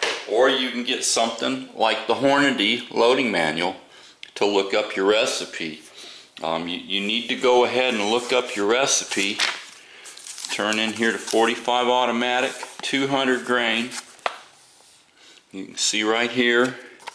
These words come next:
And then, uh, we go down to the powder we're gonna use, Tight Group. They're listing five point six as max. I run five point four, and that seems to work pretty good.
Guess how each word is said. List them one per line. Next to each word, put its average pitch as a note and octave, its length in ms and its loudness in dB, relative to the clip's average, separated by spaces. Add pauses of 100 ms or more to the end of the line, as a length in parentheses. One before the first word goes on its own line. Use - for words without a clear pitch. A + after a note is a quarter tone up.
(600)
And G#2 200 0
then, A#2 600 2
uh, A#2+ 300 2
we B2 200 2
go B2+ 240 2
down B2+ 320 0
to C#3 480 2 (180)
the - 80 -8
powder C3 400 4
we're A#2 180 4
gonna G#2 180 2
use, F#2+ 420 0
Tight B2+ 360 -2
Group. B2 380 2 (1080)
They're A2 160 4
listing B2 360 2
five B2 380 2
point D3 320 2
six E3+ 400 2
as A2 160 2
max. B2+ 680 0 (340)
I A2+ 100 2
run C#3+ 220 4
five C3 420 0
point D3 300 2
four, A2+ 560 2 (880)
and F2 160 -6
that A2 180 -2
seems A#2 400 0
to A2 100 0
work A2+ 320 2
pretty A#2 320 2
good. A2+ 400 2